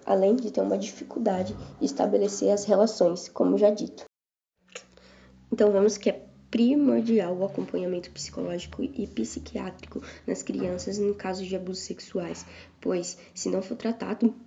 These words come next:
enquanto pequenos, o adulto abusado terá consequências muito graves, onde poderão desenvolver todos os problemas citados acima, é, todas essas consequências que eu acabei de falar em longo prazo.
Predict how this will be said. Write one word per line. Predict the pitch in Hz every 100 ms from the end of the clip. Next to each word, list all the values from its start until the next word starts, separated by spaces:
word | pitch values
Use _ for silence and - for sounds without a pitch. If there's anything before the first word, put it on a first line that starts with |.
| -
enquanto | 202 - 202 247 -
pequenos, | 262 - 185 226 - - - -
o | 208
adulto | 202 202 254 - 202 - -
abusado | 190 208 214 175 180 208 - - _ _
terá | - 185
consequências | 190 214 - 226 190 190 196 196
muito | 190 208 240
graves, | 196 180 185 185 185
onde | 180 185
poderão | - 185 180 185
desenvolver | 185 190 190 185 190 190 - -
todos | 233 247
os | 254
problemas | - 240 202 202 208
citados | - - - 202 208 208
acima, | 214 - - 202 196 196 - - _ _ -
é, | 202 196 185
todas | 185 226
essas | 226 240 -
consequências | 233 262 - 269 - 214 226 208 196 - -
que | 226
eu | 196
acabei | 202 196 190 196
de | 214
falar | - 226 196
em | 196
longo | 202 196 202
prazo. | - 180 170